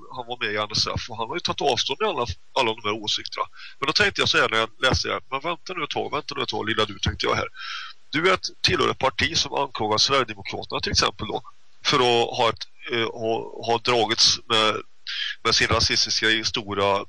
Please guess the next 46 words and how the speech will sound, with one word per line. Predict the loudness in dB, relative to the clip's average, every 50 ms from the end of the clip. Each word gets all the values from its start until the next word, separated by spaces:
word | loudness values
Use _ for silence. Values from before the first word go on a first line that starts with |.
| -10 -8
hela | -2 2 2 4 4 4 2
tiden | 2 -2 -2 -2
och | -2 -4
fortfarande | -4 -4 -6 -6 -2 -2 -2 -2 0
dragit, | 0 2 2 2 2 0 -2 -4 -6 -8 -8 -14 -4 -2
anklagar | -2 0 0 0 -2 -2 -2 -4 -8
dem | -10 -8 -8
då | -10 -10 -10 -12 -12 -10
idag. | -6 -4 -4 -4 -4 -8 -8 -8 -8 -8 -10 -14 -16 -16 -10 0
Och | 0 0 4 4 4
så | 6 6
säger | 6 6 6 4 4 4 2 0
du, | 2 2 0 0 -2
och | -4 -2 0
det | 2
här | 2 2 2
var | 2 0
ju, | -2 -2 -4 -6 -10 -14 -18 -18 -18 -18 -16 -14 -14 -14 -14 -14 -10 -2
ja, | 0 2 2 2 0
liksom, | -2 0 0 0 0 -2 -4 -10 -16 -18 -18 -18 -18 -18 -18 -18 -18 -18 -14 -6 -4
<laughs> | -2 -2 -2 -4 -4 -6 -4 -4 -4 -6 -8 -8 -8 -2 0
en | 0 2 4
del | 2 2 4
personer | 2 2 2 2 0 -2 -4
går | -4 -2 0 0
så | 0 0 0
långt | 0 0 -2 -2 0
så | -2 0
att | 0
de | -2 -2 0
anklagar | 0 0 0 -2 -2 -2 -2 -2 0 0
Sverigedemokraterna | 0 2 4 2 2 2 -2 -8 -12 -10 -8 -6 -6 -6 -6 -6 -8 -6
för | -4 -2
att | -2
vara | -2 -2 -4
delvis | 0 2 2 2 2 0 -4 -4 -4 0
ansvariga | 0 0 0 0 -2 -2 -2 -2 -2 -2 -2 -2 0 -2 0
för | 0 0 2
den | 2
så | 2 2
kallade | 2 2 2 2 2 2 0
judeutrotningen | 0 -2 -2 -4 -6 -8 -8 -10 -8 -6 -4 -4 -4 -6 -8 -6 -4 -4 -2
i | 0
nazistiska | 0 0 0 0 0 -2 -2 -4 -4 -4 -4 -2
Tyskland | 0 0 0 2 2 0 0 0 -2 0
då. | 0 -2 -2